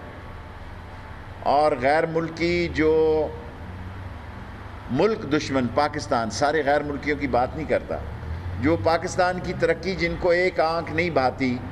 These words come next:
जो इतने बड़े, अ, economic default से भी निकला और बेहतरी की तरफ कदम बढ़ा रहा था, इस हमले की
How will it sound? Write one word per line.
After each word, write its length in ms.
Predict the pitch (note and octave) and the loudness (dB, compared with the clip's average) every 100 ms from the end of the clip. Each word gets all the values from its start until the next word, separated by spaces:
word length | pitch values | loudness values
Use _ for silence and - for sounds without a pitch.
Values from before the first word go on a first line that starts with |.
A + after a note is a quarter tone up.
| - - - - | -10 -12 -10 -8
जो 340 | A2 D3 D#3 D3+ | 0 4 6 4
इतने 500 | D#3+ D#3+ F3 F3+ F3 | 2 -2 2 4 4
बड़े, 480 | D3+ D3+ D#3 D#3 D3+ | 4 4 6 6 4
अ, 600 | - - - D2+ C#2 - | 2 -4 -2 -2 -2 -2
economic 640 | C3 C3 C#3 D3 D#3+ C3+ | -2 0 2 2 0 0
default 480 | B2+ B2 B2 D3 D3+ | 0 2 4 4 2
से 180 | D#3 C#3 | 0 2
भी 140 | C#3 | 2
निकला 500 | B2 A#2+ C#3+ C3 A#2+ - - - - - - - | 0 0 2 2 0 -4 -14 -16 -16 -16 -12 0
और 640 | B2+ C#3 C#3+ C#3 C#3 C3+ A#2 | 4 6 6 4 4 4 4
बेहतरी 340 | C#3 D3 D#3 | 2 2 0
की 160 | D#3+ D3+ | 0 0
तरफ 460 | D3 C#3 C#3 - - | 4 4 4 -2 -2
कदम 300 | C3+ C#3+ C3+ | 2 2 2
बढ़ा 240 | A#2+ A#2+ | 4 4
रहा 200 | C#3 C3 | 6 4
था, 280 | A#2 A2 G#2+ - - - - - - - - - | 4 2 0 -6 -14 -14 -14 -14 -14 -14 -8 2
इस 300 | G#3 - - | 2 2 -2
हमले 380 | G3+ D#3 E3+ F#3 | -2 0 4 2
की 560 | F3+ E3 F3 F3+ F3 | 2 -2 0 0 -2